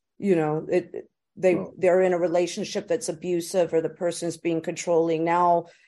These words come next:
Speaker 1: the sex worker, whether it's male or female, is able to get more freedom. So that's, it seems like Linda Lovelace had the same effect too as well.
Speaker 2: Well,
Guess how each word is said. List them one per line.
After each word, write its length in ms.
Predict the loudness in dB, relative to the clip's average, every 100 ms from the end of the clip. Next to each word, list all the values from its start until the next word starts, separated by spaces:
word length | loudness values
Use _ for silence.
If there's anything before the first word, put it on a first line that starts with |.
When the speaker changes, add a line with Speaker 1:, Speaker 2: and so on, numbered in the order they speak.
| _ -4
Speaker 1:
the 80 |
sex 380 | 0 2 2 0
worker, 440 | 0 0 0 -2 0
whether 220 | -2 -2
it's 140 | -2
male 240 | -2 0 -2
or 20 |
female, 400 | -6 -4 0 0
is 120 | 0
able 220 | 0 -2
to 140 | -6 -4
get 180 | -2 -2
more 160 | -4
freedom. 520 | -6 -4 -2 -2 -4 -8
So 160 | -2
that's, 260 | 0 0 -2
it 120 | -6
seems 240 | -4 -4
like 180 | -2 -2
Linda 200 | 0 2
Lovelace 420 | 2 2 2 -2
had 160 | -2 -6
the 60 | -6
same 280 | -6 -8
effect 340 | -8 -10 -10 -10
too 180 | -10 -8
as 160 | -6
well. 320 | -6 -6 -8 -12
Speaker 2:
Well, 300 | -6 -6